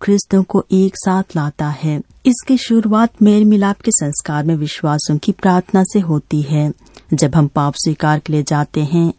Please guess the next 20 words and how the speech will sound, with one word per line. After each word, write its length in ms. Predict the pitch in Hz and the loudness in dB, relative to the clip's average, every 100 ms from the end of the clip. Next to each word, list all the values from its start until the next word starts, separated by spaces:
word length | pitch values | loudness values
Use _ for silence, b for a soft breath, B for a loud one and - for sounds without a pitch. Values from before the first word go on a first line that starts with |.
| - | -6
हम 180 | - 190 | 2 2
कहते 500 | 190 147 147 - 147 - | 2 -2 -2 -2 -4 -2
हैं, 200 | 151 151 - b b b b _ | -4 -4 -10 b b b b _
"हे 180 | 233 254 | 2 4
धर्म 280 | 240 160 147 | 2 0 0
पिता, 420 | - 147 170 160 - | -4 -4 -2 -2 -2
मुझे 260 | 185 208 196 | -2 0 -2
क्षमा 400 | - 185 190 185 | 0 2 2 0
कर, 300 | - 156 151 b _ | -2 -4 -4 b _
क्योंकि 320 | 156 143 - | -2 0 0
मैंने 440 | 147 151 156 165 156 151 | 0 0 0 0 -2 -4
मन, 320 | 147 151 170 | -2 -2 -2
वचन, 420 | 147 147 - 160 | -4 -4 -2 -4
कर्म 400 | - 147 151 165 - _ - | -2 -4 -2 -4 -8 _ -2
और 220 | 190 202 - | 0 0 -2
चूक 320 | - 185 190 | 0 0 2
से 180 | - 196 | -2 -4
पाप 300 | - 156 147 - | -2 -4 -4 -8
किया 240 | - 147 | -4 -4
है।" 360 | 147 - 156 156 | -4 -2 -2 -2